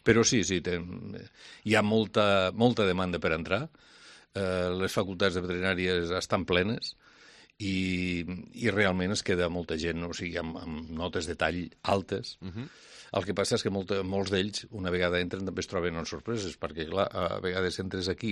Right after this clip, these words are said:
Speaker 1: mm, simplement i només perquè t'agraden els animals, però, clar, has de tenir també una visió del que és la professió en general, no només,
Speaker 2: Molt important.
Speaker 1: eh, sí, no només el carinyo, no? Sinó
Speaker 2: Sí. A ve-, bé, de fet, això passa amb el cas dels veterinaris i, i,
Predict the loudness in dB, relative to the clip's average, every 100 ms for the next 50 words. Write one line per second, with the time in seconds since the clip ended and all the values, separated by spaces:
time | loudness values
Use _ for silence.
0 | -4 -6 -4 -4 -4 -4 -2 0 2 0
1 | 0 -2 -2 -2 -2 -4 -8 -6 -4 0
2 | 0 0 -2 -2 -2 -6 -6 -6 -2 -4
3 | -4 -14 -20 -20 -6 -4 -4 -4 -2 -2
4 | -2 -2 -2 -2 -2 -2 -2 -4 -6 -6
5 | -6 -8 -10 -10 -8 -6 -6 -6 -8 -8
6 | -8 -8 2 2 4 4 4 0 -2 -8
7 | -6 -6 -4 0 2 2 0 0 0 -2
8 | -6 -8 -8 -6 -6 -8 _ -6 -6 -2
9 | 0 2 2 2 2 0 0 2 2 2
10 | 2 2 0 0 -2 0 0 0 0 0
11 | 0 2 2 0